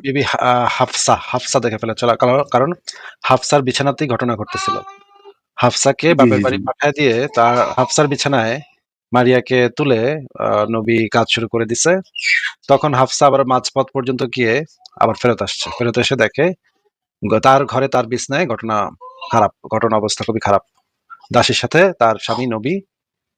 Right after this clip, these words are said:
Speaker 1: আম, চালু আছে আরকি। তো এই ঘটনা দেখার পর সে কান্নাকাটি শুরু করছে। আ, এইটা ছিল ঘটনা। হ্যাঁ, বলেন।
Speaker 2: জি, জি ভাই, এ তো আ-, আমার কথা হচ্ছে, আ, এই, এটা ঘটনাটা ঘটলো, তারপরে হচ্ছে, আ, নবীজি একটা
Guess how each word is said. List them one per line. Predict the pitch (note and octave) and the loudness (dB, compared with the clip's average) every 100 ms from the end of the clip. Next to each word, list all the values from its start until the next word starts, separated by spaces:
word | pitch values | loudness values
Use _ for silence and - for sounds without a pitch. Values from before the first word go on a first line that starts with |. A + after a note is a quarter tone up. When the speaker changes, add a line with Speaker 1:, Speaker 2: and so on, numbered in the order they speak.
| _ _ - | _ _ -2
Speaker 1:
আম, | - G2+ F#2+ - - - - _ - | 2 2 0 -2 -14 -20 -20 _ 0
চালু | C#3+ C3 | 2 2
আছে | G#2+ - G#2 | 0 -6 -10
আরকি। | G2 D#2 D#2+ _ _ _ _ _ - | -12 -18 -18 _ _ _ _ _ -2
তো | C#3 | 0
এই | C3+ C3 | 2 4
ঘটনা | C3+ C#3 | 4 2
দেখার | C#3 B2+ C3+ | 0 0 -2
পর | E3 | -4
সে | - | 0
কান্নাকাটি | B2+ A#2+ A#2 A#2 | 0 0 -2 -4
শুরু | A#2+ A#2 | -4 -4
করছে। | A#2 - E3+ F#3+ _ _ _ _ _ _ _ - | -4 -2 -4 -4 _ _ _ _ _ _ _ -2
আ, | A2+ | 0
এইটা | - C#3+ D3+ | 4 4 4
ছিল | C3+ B2+ | 2 0
ঘটনা। | G2+ G2+ F#2+ | -4 -6 -8
হ্যাঁ, | F#2 A2 | -6 -4
বলেন। | G2+ G2 D#2+ _ _ _ _ _ _ _ _ _ _ _ _ _ - | -2 -4 -8 _ _ _ _ _ _ _ _ _ _ _ _ _ 4
Speaker 2:
জি, | C#3 | 4
জি | A#2 | 4
ভাই, | A2 - | -2 -4
এ | A#2 | -6
তো | - B2 - - | -4 -4 -6 -4
আ-, | C3+ | -2
আমার | C3+ C#3 C#3+ | 2 4 4
কথা | D#3 | 4
হচ্ছে, | D#3+ - D3 D3 - | 4 4 4 2 0
আ, | C3 B2 A#2 A#2+ - - | -2 0 -2 -4 -4 2
এই, | D3+ D3+ | 2 2
এটা | C#3+ | 2
ঘটনাটা | B2+ C3 C3+ C#3 | 2 2 2 2
ঘটলো, | A2+ C3 C#3 C3 | 0 2 4 4
তারপরে | D#3+ C#3+ C#3 C3+ | 4 2 4 2
হচ্ছে, | C3 C#3+ - C3+ C3+ - - - | 2 0 2 2 0 -10 -20 -4
আ, | B2+ A#2 A2 A2 A#2 A2 | 0 2 2 0 -2 2
নবীজি | B2+ C#3 C3 | 4 6 4
একটা | C3 - A#2+ A2+ | 2 0 -2 -2